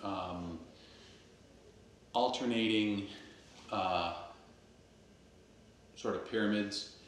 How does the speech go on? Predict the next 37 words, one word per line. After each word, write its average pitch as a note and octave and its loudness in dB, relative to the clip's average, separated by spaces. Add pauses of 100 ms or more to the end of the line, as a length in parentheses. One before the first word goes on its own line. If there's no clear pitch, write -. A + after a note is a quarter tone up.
(200)
So F#2+ 0
we're F#2+ -2
gonna G2+ -2
start A#2 4
with, G2 0
uh, F#2+ -2
thirty A2 2
air G#2 2
squats, G#2+ -2 (760)
and G#2+ 0
then G#2+ 2
we're G#2+ 0
gonna G2 0
do G2 4
ten G2+ 0
burpees, F#2+ -2
and F#2 -4
then F2 -4 (320)
thirty G#2+ 0
plank G#2 -4 (320)
shoulder G#2 -4
touches, G2 -4
and F#2+ -4
then F2+ -4
another F2+ -2 (100)
round F2+ -2
of - -8
ten E2+ -4
burpees. F2+ -6 (720)
Um, F2 -6 (960)
I'm G#2 -4
gonna F#2 0
go - 6
through G#2 4 (1700)
ten B2 0
of A2 2
those, A#2+ 2